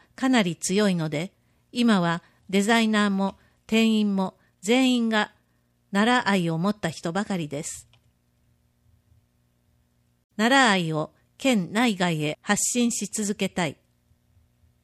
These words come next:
新しく企画したユニバーサルパッケージ、花菖蒲を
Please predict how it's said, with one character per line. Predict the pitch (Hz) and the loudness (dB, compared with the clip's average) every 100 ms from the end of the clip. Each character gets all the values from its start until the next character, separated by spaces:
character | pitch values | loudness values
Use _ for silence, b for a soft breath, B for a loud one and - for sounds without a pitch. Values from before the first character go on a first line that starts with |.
| _ _ _ _ - | _ _ _ _ -6
新 | 226 269 277 | 0 2 2
し | 294 - | 0 -4
く | 196 | -4
企 | - 175 | -4 -4
画 | 208 196 196 | -4 -4 -6
し | - | -6
た | - 170 b b - | -4 -4 b b -4
ユ | 214 | 0
ニ | 240 262 | 2 2
バ | 247 247 | 2 0
ー | |
サ | - 233 | 0 -2
ル | 220 | -2
パ | - | -4
ッ | 214 - | -6 -6
ケ | - 175 | -4 -2
ー | 156 | -4
ジ、 | 156 - _ _ _ _ | -8 -12 _ _ _ _
花 | - 233 262 | -2 0 0
菖 | - 254 | 2 0
蒲 | 170 | 0
を | 160 156 | -2 -4